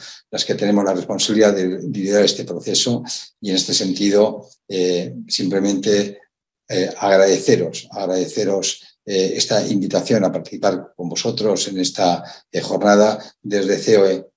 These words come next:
deciros que vamos a seguir impulsando, que vamos a seguir empujando la contribución positiva de las empresas por ese futuro que todos, eh, queremos,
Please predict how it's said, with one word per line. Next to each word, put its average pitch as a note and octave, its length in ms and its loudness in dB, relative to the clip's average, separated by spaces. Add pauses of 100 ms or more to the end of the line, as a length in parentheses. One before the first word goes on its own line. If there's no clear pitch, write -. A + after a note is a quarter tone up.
(180)
deciros G2+ 500 0
que F#2+ 140 -4
vamos A2+ 380 2
a F2 60 -10
seguir F2+ 260 -4
impulsando, F2+ 600 -4
que F2 120 0
vamos A#2+ 240 2
a A#2 60 -2
seguir G#2+ 260 0
empujando F#2 440 -4
la E2+ 120 -2
contribución F2+ 640 -4 (380)
positiva G2 520 -2
de F2+ 120 -2
las D#2 160 0
empresas F#2 680 -2 (320)
por G#2 140 -4
ese G#2 480 -2 (180)
futuro G#2 800 0
que - 100 -18
todos, G2 540 -4
eh, F#2+ 640 -6
queremos, G#2 760 2